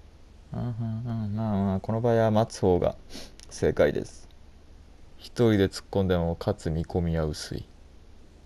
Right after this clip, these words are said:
チャンスが来るまで待つんだ。やはり三人揃ってから行くべきでしょ。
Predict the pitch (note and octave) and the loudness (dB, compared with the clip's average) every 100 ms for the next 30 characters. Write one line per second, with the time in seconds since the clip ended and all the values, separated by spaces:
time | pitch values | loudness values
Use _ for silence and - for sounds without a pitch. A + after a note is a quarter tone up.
0 | - - - - - - - - - - | -20 -20 -20 -20 -20 -20 -20 -20 -20 -20
1 | - - F#2+ - D#2+ - E2+ E2+ - E2+ | -6 0 0 0 -4 -2 -4 -4 -4 -6
2 | - G1+ - - - - - - - - | -10 -12 -12 -14 -20 -20 -20 -20 -20 -20
3 | - - - - - - E2+ - A2 A2 | -20 -20 -20 -20 -14 -4 -4 -2 -2 0
4 | G#2+ - G2+ - - - - A#1 - - | 0 0 -2 -2 -2 -2 -4 -4 -6 -8